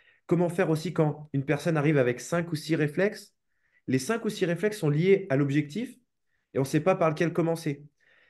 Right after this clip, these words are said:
Euh, il y avait aussi des cas où je me disais, « Mais là,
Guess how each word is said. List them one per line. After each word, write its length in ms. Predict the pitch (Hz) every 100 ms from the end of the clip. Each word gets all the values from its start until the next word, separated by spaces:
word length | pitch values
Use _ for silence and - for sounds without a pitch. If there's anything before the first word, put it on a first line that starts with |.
| _ _ 127
Euh, 240 | 127 117 - _ _ -
il 60 |
y 20 |
avait 80 | 135
aussi 220 | 160 160
des 120 | 151 151
cas 200 | 185 185
où 100 | 156
je 60 |
me 80 | 139
disais, « 280 | 135 170 170
Mais 300 | 127 113 - _ _
là, 460 | 120 160 156 -